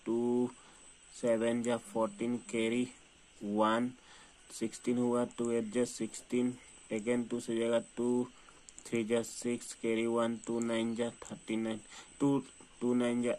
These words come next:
एटीन, थ्री से जाएगा, three one is three, three three जा nine, again thirteen, One is thirteen। तो ये जितना सारा number दिखेगा ये सारा number क्या होगा,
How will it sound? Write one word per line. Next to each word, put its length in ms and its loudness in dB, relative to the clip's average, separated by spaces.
एटीन, 380 0
थ्री 200 0
से 160 0
जाएगा, 280 2
three 140 2
one 340 4
is 140 -6
three, 200 0
three 140 -2
three 220 -4
जा 200 2
nine, 320 0
again 380 0
thirteen, 420 -2
One 200 4
is 220 2
thirteen। 400 -8
तो 80 2
ये 180 6
जितना 500 2
सारा 520 0
number 380 6
दिखेगा 520 0
ये 280 2
सारा 360 2
number 440 2
क्या 120 -2
होगा, 220 0